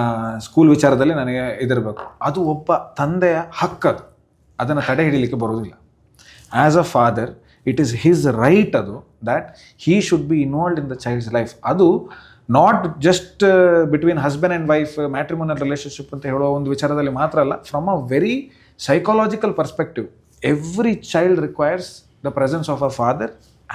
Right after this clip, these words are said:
and mother. So it is very much required.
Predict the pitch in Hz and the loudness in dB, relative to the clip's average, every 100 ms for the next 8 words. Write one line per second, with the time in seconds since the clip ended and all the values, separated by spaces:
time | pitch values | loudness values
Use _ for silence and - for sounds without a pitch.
0 | 135 196 185 127 98 - _ _ _ _ | -4 0 2 0 -6 -14 _ _ _ _
1 | _ - 214 185 214 156 165 175 156 127 | _ 0 4 4 4 4 4 2 -2 -6
2 | - 92 | -8 -14